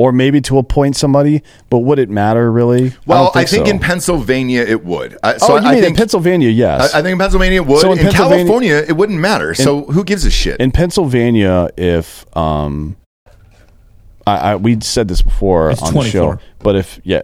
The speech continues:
Speaker 1: well, Pennsylvania's
Speaker 3: No, I'm saying
Speaker 1: yeah, yeah.
Speaker 3: California. I just checked.
Speaker 1: California's twenty-four, so they
Speaker 2: Okay.
Speaker 1: wouldn't even bother. Probably they would just leave the seat vacant.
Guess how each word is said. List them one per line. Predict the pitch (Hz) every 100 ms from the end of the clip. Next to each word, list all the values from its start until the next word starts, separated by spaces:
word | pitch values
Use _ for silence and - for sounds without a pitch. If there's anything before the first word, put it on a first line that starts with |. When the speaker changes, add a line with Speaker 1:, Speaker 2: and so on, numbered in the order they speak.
| -
Speaker 1:
well, | 104 101 87
Pennsylvania's | - 117 98 95 85 73 -
Speaker 3:
No, | 135
I'm | 131 127
saying | 135 107 - -
Speaker 1:
yeah, | 85
yeah. |
Speaker 3:
California. | 147 123 120 104
I |
just | 98 -
checked. | 131
Speaker 1:
California's | 127 120 98
twenty-four, | - 95 80 90
so | 78
they | 107
Speaker 2:
Okay. | 135
Speaker 1:
wouldn't | 151
even | 123 101 87
bother. | 90 82 65
Probably | - 64 65
they | 90
would | 90
just | 82
leave | 90
the | 73
seat | - 85
vacant. | - 78 76 85